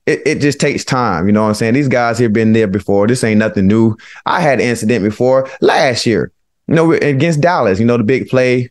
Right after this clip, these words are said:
And, you know, a young guy, like, you know, just like, "Hey, man, get yourself going." This is motivation. That's all it is. You know, A J just telling him, "Hey, man, I'm winning this certain route probably. And, hey, hit me right here." You know what I'm saying? Sometimes the coverage didn't say, you know, so I don't know. I ain't on the offensive side of the ball.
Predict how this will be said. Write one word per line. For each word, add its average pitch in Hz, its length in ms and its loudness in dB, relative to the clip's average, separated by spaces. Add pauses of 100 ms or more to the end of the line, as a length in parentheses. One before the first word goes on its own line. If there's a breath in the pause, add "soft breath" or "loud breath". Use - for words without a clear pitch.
(120)
And, 120 140 0
you 123 60 2
know, 120 140 2
a 117 160 2
young 123 280 0
guy, 117 220 0
like, 113 240 0
you 131 60 -2
know, 120 280 0 (320)
just 277 160 0
like, 117 140 -2
"Hey, 185 120 0
man, 135 200 0
get 165 120 -4
yourself 151 320 0
going." 151 240 2
This 185 80 0
is 208 80 4
motivation. 123 640 0
That's 120 220 -2
all 135 180 2
it 120 100 0
is. 127 280 0
You 131 40 2
know, 123 120 2
A 127 120 2
J 127 200 0
just 120 200 -2
telling 123 220 0
him, 123 100 0
"Hey, 107 140 0
man, 98 320 -2 (180 soft breath)
I'm 87 160 0
winning 110 220 2
this 110 140 -2
certain 113 240 2
route 107 240 -2
probably. 113 400 0 (320 loud breath)
And, 92 420 -4
hey, 95 180 0
hit 123 180 -2
me 147 80 2
right 143 200 0
here." 147 380 -2
You 110 120 0
know 110 120 2
what 113 80 0
I'm 113 60 -2
saying? 120 200 -2
Sometimes 123 680 -2 (400)
the 113 80 -2
coverage 156 420 0
didn't 147 200 0
say, 190 220 0
you 123 160 2
know, 139 140 2
so 143 240 2
I 151 120 2
don't 196 160 0
know. 160 160 2
I 123 120 0
ain't 175 100 0
on 165 80 0
the 147 60 0
offensive 147 340 -2
side 147 220 0
of 139 40 -2
the 139 60 0
ball. 160 500 0